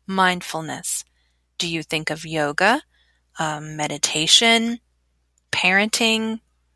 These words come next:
peace, mediation?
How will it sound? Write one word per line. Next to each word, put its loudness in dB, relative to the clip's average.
peace, 0
mediation? 4